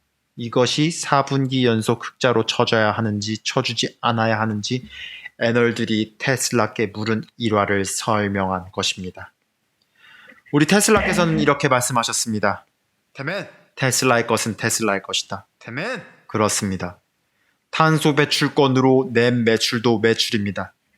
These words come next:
Speaker 1: 이 매출도 매출인데 재무제표도 볼 줄 모르는 작자가 분식회계 의혹까지 작성하였습니다.
Speaker 2: 대멘.
Speaker 1: 왜냐하면 테슬라께서는 딜러 없이 자동차를 판매하시는데,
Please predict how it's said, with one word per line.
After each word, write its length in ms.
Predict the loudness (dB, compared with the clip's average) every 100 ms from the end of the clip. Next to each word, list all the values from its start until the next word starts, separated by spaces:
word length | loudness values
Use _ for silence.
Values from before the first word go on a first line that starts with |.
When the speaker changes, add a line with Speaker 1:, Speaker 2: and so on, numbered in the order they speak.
| _ _ _ _ _ _
Speaker 1:
이 300 | -4 0 2
매출도 580 | 4 2 2 -2 2 4
매출인데 680 | 4 2 2 0 2 2 2
재무제표도 680 | 2 2 2 0 0 -2 0
볼 160 | 0
줄 160 | 0 -2
모르는 400 | 0 0 0 0
작자가 640 | 0 0 -2 0 0 -2 _ _ _ _ -8
분식회계 840 | 0 2 0 -2 -2 2 2 0 -2
의혹까지 600 | 2 2 2 0 2 -2
작성하였습니다. 1120 | -2 -2 0 0 0 0 -2 -6 -8 -12 -16 _ _
Speaker 2:
대멘. 540 | -10 -6 -4 -6 -10 -18 -20 _ _
Speaker 1:
왜냐하면 400 | 0 2 4 2
테슬라께서는 960 | 2 2 4 2 4 0 0 0 -4 -6 _ _ _ _ _ _ _ _ -6
딜러 460 | 2 4 6 6
없이 260 | 4 2 0
자동차를 500 | 0 0 2 0 0
판매하시는데, 920 | 0 0 2 2 2 0 0 -2 -4